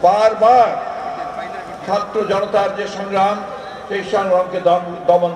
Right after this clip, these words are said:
করবার জন্য অত্যাচার, নির্যাতন, নিপীড়ন, গুম, হত্যা,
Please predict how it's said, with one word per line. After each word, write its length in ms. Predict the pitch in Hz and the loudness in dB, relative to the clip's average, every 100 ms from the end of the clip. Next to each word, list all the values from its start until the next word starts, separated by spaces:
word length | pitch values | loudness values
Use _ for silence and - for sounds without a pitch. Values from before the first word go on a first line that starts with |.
| 180 | 2
করবার 280 | 175 165 160 | 2 2 0
জন্য 160 | 170 160 156 - - - 185 | -2 -2 -4 -6 -10 -4 -2
অত্যাচার, 460 | 185 190 180 185 165 | 0 2 2 2 0
নির্যাতন, 480 | 185 175 175 156 165 175 | -4 -4 -2 0 -2 -4
নিপীড়ন, 360 | 190 180 165 147 - - - - - | -8 -2 -2 -2 -10 -16 -18 -6 2
গুম, 200 | 226 214 185 | 4 4 0
হত্যা, 260 | 214 - | -2 0